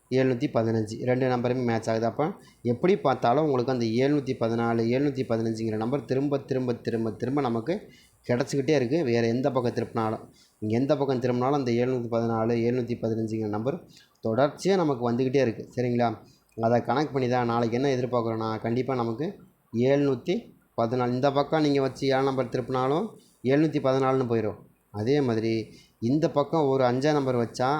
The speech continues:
ஐநூத்தி, எழுநூத்தி பதினஞ்சு அல்லது எழுநூத்தி பதினாலு. ஓகேங்களா? புரியுதா நான் சொல்கிறது? எப்படி பார்த்தாலும் உங்களுக்கு அந்த ஏழாம் நம்பரை பேஸை வச்சு மறுபடியும் மறுபடியும் வந்துக்கிட்டே இருக்க தவிர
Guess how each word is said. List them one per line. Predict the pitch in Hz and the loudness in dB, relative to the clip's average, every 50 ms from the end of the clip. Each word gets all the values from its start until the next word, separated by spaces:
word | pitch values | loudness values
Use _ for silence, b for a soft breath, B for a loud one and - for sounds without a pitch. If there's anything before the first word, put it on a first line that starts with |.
| 117 113 | 0 0
ஐநூத்தி, | 120 131 147 156 147 151 - 180 220 240 - - - _ _ _ _ _ _ - | 0 2 2 2 0 0 -2 -2 -2 -4 -6 -14 -20 _ _ _ _ _ _ 0
எழுநூத்தி | 127 135 143 151 147 131 135 120 | 2 2 4 4 2 0 0 0
பதினஞ்சு | 127 127 131 143 151 151 151 143 196 - 247 - | 2 2 2 2 2 2 2 0 -2 -4 -4 -2
அல்லது | - 117 120 123 131 135 147 135 123 | 0 0 2 2 2 2 2 2 2
எழுநூத்தி | 127 127 127 127 127 120 151 143 | 2 2 2 0 0 -2 -2 -2
பதினாலு. | - 113 110 113 113 113 113 110 107 107 - - - - _ - | -2 -2 0 0 0 0 0 0 -2 -4 -6 -8 -14 -20 _ -12
ஓகேங்களா? | 123 117 - 127 117 117 117 123 131 131 127 - - - _ _ _ _ _ _ _ _ _ _ _ 135 | -10 -8 -4 -4 -2 0 0 0 0 0 -2 -6 -14 -20 _ _ _ _ _ _ _ _ _ _ _ 0
புரியுதா | 135 139 135 135 | 2 4 4 4
நான் | 127 123 123 - | 4 2 0 -2
சொல்கிறது? | 123 120 123 123 123 | -2 -2 -2 0 -2
எப்படி | 120 117 - - 147 147 143 | -2 -2 -2 -2 0 0 0
பார்த்தாலும் | - 139 127 - - 131 143 151 | 2 0 0 2 2 2 2 2
உங்களுக்கு | 143 131 123 120 131 131 | 2 0 0 0 -2 -2
அந்த | 120 117 | -2 0
ஏழாம் | 113 117 123 123 123 123 | 0 0 2 0 0 0
நம்பரை | 120 123 117 110 | 0 0 -2 -2
பேஸை | 101 117 120 117 - 123 113 | 0 0 -2 -2 0 -2 -2
வச்சு | 110 104 - 131 | -2 -4 -4 -4
மறுபடியும் | 131 120 117 107 107 117 113 | -4 -2 -2 -2 -2 -2 -2
மறுபடியும் | 113 113 120 117 110 | -2 -2 -2 -2 -2
வந்துக்கிட்டே | 110 117 113 104 117 | -2 -2 -2 -2 -2
இருக்க | 113 110 110 101 | -2 -2 -2 -2
தவிர | 107 107 117 131 | -2 -2 -2 -4